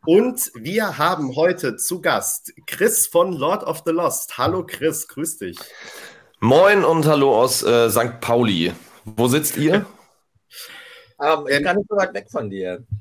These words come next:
Speaker 2: Auch in
Speaker 1: Genau.
Speaker 2: Hamburg?
Speaker 3: Auch in
Speaker 1: Ge-
Speaker 3: Hamburg, äh, im Moment im Büro in Harvestehude.
Speaker 2: Ah ja, und du,
Speaker 3: Aber
Speaker 2: Benni?
Speaker 3: gla-, gleich fahr ich weiter ins Portugiesenviertel. Und
Speaker 2: Auch
Speaker 3: dann
Speaker 2: gut.
Speaker 3: bin ich nur noch zweihundert, zweihundertfünfzig Meter Luftlinie von dir weg.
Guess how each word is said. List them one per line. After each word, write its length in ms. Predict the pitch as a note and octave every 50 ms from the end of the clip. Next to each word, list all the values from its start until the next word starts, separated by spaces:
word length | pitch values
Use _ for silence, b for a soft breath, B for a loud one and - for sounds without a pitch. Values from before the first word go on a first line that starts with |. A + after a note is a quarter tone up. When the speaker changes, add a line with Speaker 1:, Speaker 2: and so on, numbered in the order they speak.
| - _ _ _ _ _ _ _ _ _ _ _ _ - - - - _ - _
Speaker 2:
Auch 200 | - - C#3 -
in 60 | D#3+ C#3+
Speaker 1:
Genau. 140 | B2+ B2
Speaker 2:
Hamburg? 500 | A2 G#2+ - F#3+ - - - - - _ _ _ _ _ -
Speaker 3:
Auch 220 | C3 D#3 G3+ G3+
in 80 | G3+ F#3+
Speaker 1:
Ge- 100 | E3 D#3
Speaker 3:
Hamburg, 500 | F3 F3+ G3 G#3 G#3 G#3+ G#3+ A3 G#3+ A3 - - _
äh, 260 | - D3+ E3 F3 D#3 D3+
im 80 | D3+
Moment 480 | D#3+ D#3 D3 D3+ D#3 E3+ G3+ A3 G#3 _ -
im 260 | D#3+ D#3+ E3 E3 D#3
Büro 380 | D3+ D#3 D3 C#3 D3+ E3+ F#3 F#3
in 320 | - D3 D3 D3+ D3 C3+
Harvestehude. 920 | C#3+ C#3 C#3 C#3+ C#3+ C#3 - - C3+ A#2+ A2+ G#2 - E2 D#2+ D#2+ D#2+ E2 - _ _ _ _ _ _ -
Speaker 2:
Ah 220 | - A#2+ D3+ E3
ja, 280 | C#3 G#2 E2+ E2+ - - -
und 220 | - - A2+ G#2 -
du, 100 | D#3 D3
Speaker 3:
Aber 200 | C3+ D3+ E3 F3+
Speaker 2:
Benni? 200 | F3+ C3+ E3 E3+
Speaker 3:
gla-, 420 | D#3+ E3 D#3 - - _ - C#3
gleich 380 | C3 C#3+ C#3 C#3 F#3 G3+ - -
fahr 160 | G3 F3 E3+
ich 100 | D#3+ -
weiter 280 | D3 C#3+ E3+ F3 F3+ E3
ins 120 | D#3+ -
Portugiesenviertel. 1040 | - E3 D3 C#3+ C#3+ B2+ B2+ A2+ G2+ F#2 E2 - F2 D#2 D2+ - D#2 D#2 D2+ D2+ - _ _ _ - - - - _ -
Und 160 | C3 C3 C3
Speaker 2:
Auch 80 | - C#3
Speaker 3:
dann 140 | C#3+ C#3+ F#3+
Speaker 2:
gut. 100 | F3 F3
Speaker 3:
bin 80 | F3+ F#3+
ich 40 | - -
nur 120 | G3 F#3
noch 360 | F3+ F3 E3+ E3 D#3+ - - -
zweihundert, 500 | - - E3 D#3+ F3 E3+ E3+ E3 D#3+ - _
zweihundertfünfzig 680 | - - D#3 D#3 D#3 D3+ - - F3 E3 - - D#3 D3+
Meter 220 | D3+ D3+ C#3+ D3 C#3+
Luftlinie 500 | C3+ D3 D3 - C#3+ C#3 C3+ C3+ C3+ -
von 160 | - C3+ C3+
dir 160 | C3 A#2+ G2+
weg. 240 | E2+ D2+ - -